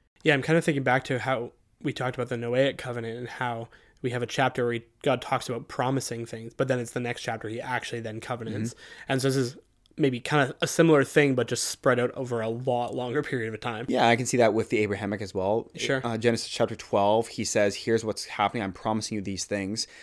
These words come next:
Speaker 2: And then in fifteen, kinda ratifies the covenant by splitting the animals and walking through the center. Um, yeah, so you might be right.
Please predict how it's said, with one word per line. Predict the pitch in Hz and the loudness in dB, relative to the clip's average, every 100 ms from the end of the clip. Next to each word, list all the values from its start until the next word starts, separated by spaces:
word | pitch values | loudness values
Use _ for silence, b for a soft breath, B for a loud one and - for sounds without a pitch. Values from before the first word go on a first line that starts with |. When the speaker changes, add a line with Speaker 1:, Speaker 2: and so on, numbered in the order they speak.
| B B | B B
Speaker 2:
And | - 104 | -2 2
then | 98 | 0
in | 101 95 | 0 -6
fifteen, | - 104 - 104 95 | -4 -4 -4 -6 -6
kinda | - 92 | -6 -2
ratifies | 92 95 92 92 | -2 -2 -4 -4
the | 82 | -6
covenant | - 92 92 87 | -6 -6 -6 -6
by | 85 87 | -8 -8
splitting | - - 98 92 | -10 -6 -4 -4
the | |
animals | 90 95 98 92 | -4 -6 -6 -8
and | 85 | -6
walking | 90 92 92 | -8 -8 -10
through | 87 | -10
the | |
center. | - 87 104 - b b b - | -10 -10 -10 -12 b b b -8
Um, | 92 95 | -6 0
yeah, | 170 156 | 0 0
so | - | -2
you | |
might | 113 98 | -2 0
be | |
right. | 95 90 | 0 -2